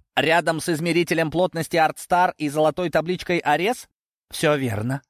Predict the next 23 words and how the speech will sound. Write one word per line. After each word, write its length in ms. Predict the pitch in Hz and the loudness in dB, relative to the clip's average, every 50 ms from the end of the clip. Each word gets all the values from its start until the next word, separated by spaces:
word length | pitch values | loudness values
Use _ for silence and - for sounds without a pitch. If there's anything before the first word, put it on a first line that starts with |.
| _ _ - | _ _ -4
Нажмите 680 | 147 151 143 123 127 139 143 160 165 - 214 220 233 - | -2 -2 0 -2 -2 -2 -4 -4 -4 -4 -4 -4 -4 -4
на 340 | - 143 147 156 147 160 175 _ _ | -4 -2 0 0 0 0 -4 _ _
табличку". 680 | - 202 180 147 120 98 - - - - - 92 82 _ _ - | -2 -2 -2 -2 -4 -6 -6 -10 -12 -10 -10 -12 -12 _ _ -2
"Так". 520 | 131 123 113 101 90 90 - - - - _ _ _ - | 0 2 2 2 0 -2 -4 -10 -20 -20 _ _ _ -12
Князев 480 | - 120 120 117 110 95 104 104 - | -8 -4 -2 -2 -2 -2 -2 -4 -4
аккуратно 520 | 113 101 - 113 110 117 110 - - 110 107 | -6 -6 -2 0 2 2 0 0 -2 -6 -4
надавил 480 | 107 101 95 104 98 92 113 127 151 | -4 -2 0 -2 0 0 -2 -2 -2
на 220 | 139 110 107 110 95 | 0 0 0 0 0
позолоченный 840 | - - 123 113 110 120 113 117 123 120 - - 123 123 120 117 | 0 -2 -2 0 0 0 0 0 -2 -4 -4 -6 -6 -4 -4 -4
металл. 540 | 117 117 117 104 - 95 80 73 65 65 _ _ | -4 -4 -4 -4 -4 -4 -4 -4 -6 -10 _ _
Шкафчик 560 | - - - - 120 120 123 - - - 120 - | -18 -10 -4 0 0 0 0 -2 -4 -10 -8 -4
со 160 | - 127 113 | -2 -4 -4
скрипом 480 | - - - 127 123 - - 110 113 - | -4 -4 -4 -4 -2 -2 -2 -4 -2 -2
откатился 640 | 110 104 - - 113 - - 120 110 98 - 104 92 | -4 -4 -2 -4 -4 -4 -4 -6 -6 -6 -6 -8 -10
в 60 | - | -10
сторону, 480 | - - - 147 156 170 165 165 165 - | -8 -4 -2 0 0 0 -2 -2 -4 -2
а 100 | 117 110 | -4 -4
к 100 | - 113 | -4 -6
ученому 500 | 107 - - 151 151 151 147 143 139 135 | -10 -6 -4 -4 -4 -2 -2 -2 -2 -2
вылезла 460 | 117 131 135 131 127 113 123 123 123 | -2 0 0 -2 -2 -2 -2 -2 -2
пыльная 540 | - _ - 127 127 127 120 123 123 120 113 | -2 _ -4 -2 -2 -2 -2 0 0 -2 -2
панель 380 | - - 110 104 104 104 98 98 | 0 -2 -2 -2 0 -2 -2 -4
управления. 640 | 90 - 98 92 87 90 82 76 73 73 73 - | -2 -2 -2 -2 -2 -4 -6 -8 -8 -12 -16 -18